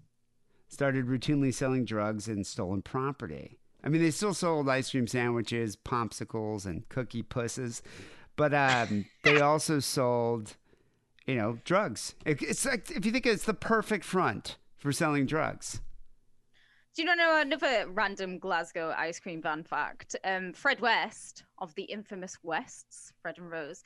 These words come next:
Speaker 1: Fred
Speaker 2: he
Speaker 1: and
Speaker 2: lived
Speaker 1: Rose
Speaker 2: in
Speaker 1: West.
Speaker 2: Glasgow in the sixties for a short spell, and he actually killed a child with his ice cream van.
Speaker 1: Oh, he drove an ice cream van?
Speaker 2: He drove an ice cream
Speaker 1: I didn't
Speaker 2: van
Speaker 1: know
Speaker 2: 'cause
Speaker 1: that.
Speaker 2: they're obviously ubiquitous <laughs> in Glasgow.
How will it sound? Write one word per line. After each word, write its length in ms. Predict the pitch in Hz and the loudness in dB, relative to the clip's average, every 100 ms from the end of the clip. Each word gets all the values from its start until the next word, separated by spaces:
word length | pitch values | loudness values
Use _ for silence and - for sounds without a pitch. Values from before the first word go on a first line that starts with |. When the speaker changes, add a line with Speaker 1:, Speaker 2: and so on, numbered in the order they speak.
| - | -16
Speaker 1:
Fred 180 | - - | -6 -2
Speaker 2:
he 80 | 403 | 2
Speaker 1:
and 80 | |
Speaker 2:
lived 20 | 523 | 2
Speaker 1:
Rose 100 | - | 0
Speaker 2:
in 80 | 302 | 0
Speaker 1:
West. 60 | |
Speaker 2:
Glasgow 680 | 233 214 214 - 196 170 165 - | 2 2 0 -2 -2 0 -2 -4
in 140 | 202 | -4
the 80 | 202 | -4
sixties 840 | 202 294 - - 185 123 104 - | -4 -6 -6 -10 -8 -6 -8 -10
for 120 | - 196 | -8 -8
a 20 | |
short 340 | - 202 - | -4 -4 -4
spell, 320 | - 175 147 | -6 -4 -4
and 160 | 143 226 | -4 -2
he 160 | 285 311 | 2 2
actually 600 | 381 - 392 285 202 _ _ | 0 -2 -2 -2 -4 _ _
killed 380 | - 262 294 320 | 0 0 0 -8
a 40 | |
child 600 | 302 330 294 311 330 339 - - | -2 2 2 2 -2 -6 -10 -6
with 140 | 208 | -4
his 260 | 233 269 262 | -2 -4 -2
ice 280 | 220 220 - | -4 -4 -6
cream 280 | 262 208 196 | -8 -8 0
van. 220 | 240 208 | 2 4
Speaker 1:
Oh, 40 | |
he 80 | 185 | 2
drove 280 | 180 156 170 | 2 4 4
an 80 | 156 | 4
ice 200 | 139 - | 2 0
cream 180 | 196 190 | -2 -2
van? 300 | 202 226 214 _ _ _ _ - - | -4 -6 -10 _ _ _ _ -20 -6
Speaker 2:
He 80 | 226 | -2
drove 300 | 220 220 247 | 2 4 4
an 100 | 277 | 2
ice 240 | 254 247 | 2 0
cream 240 | - 240 233 | -2 -2 2
Speaker 1:
I 80 | |
didn't 160 | 214 214 | 2 2
Speaker 2:
van 0 | |
Speaker 1:
know 140 | - 240 | 0 -2
Speaker 2:
'cause 100 | 233 | -2
Speaker 1:
that. 40 | |
Speaker 2:
they're 140 | 208 | 0
obviously 300 | 214 233 269 | 0 0 -2
ubiquitous 1040 | 226 202 190 247 - 254 - 160 226 247 - 320 | -2 -2 -2 -4 -4 -8 -6 -6 -6 -8 -8 -8
<laughs> 120 | - | -4
in 220 | 269 262 | 0 0
Glasgow. 600 | 226 190 220 220 156 160 | 0 0 -2 -4 -6 -6